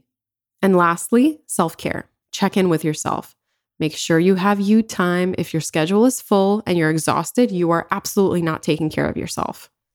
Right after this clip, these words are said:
I hear all the time, "I don't have time for this. I don't have time for that." That is the biggest piece of, I don't know if I can curse on this podcast, but crap that I have ever heard.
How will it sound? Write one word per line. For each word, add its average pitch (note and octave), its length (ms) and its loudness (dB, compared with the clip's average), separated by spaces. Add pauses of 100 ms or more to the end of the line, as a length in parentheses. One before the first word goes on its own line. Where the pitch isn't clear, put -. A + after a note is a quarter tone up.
(240)
I F#3+ 160 0
hear F3+ 260 0
all E3+ 160 0
the E3 100 -2
time, D#3+ 460 -4
"I E3+ 80 -2
don't F3 160 -2
have E3+ 160 -6
time G#3 220 -2
for F#3+ 160 -6
this. G3+ 240 0
I E3+ 80 0
don't E3+ 80 -4
have E3+ 180 -4
time E3 220 -4
for E3+ 140 -4
that." F3+ 280 -2
That G#3+ 140 2
is G#3 280 -2 (140)
the F3 160 -2
biggest F#3+ 540 0 (400)
piece - 300 0
of, F3 580 -4 (760)
I F3+ 140 0
don't F3+ 100 2
know F3+ 80 2
if F3 120 -2
I F3 40 -2
can E3+ 200 -6
curse E3 280 -2
on D#3 140 -4
this D#3 120 -6
podcast, A3+ 600 0
but - 320 -2 (400)
crap D3+ 500 -2
that F#3 120 -2
I F3 80 2
have E3 120 -2
ever D3+ 260 0
heard. - 340 -8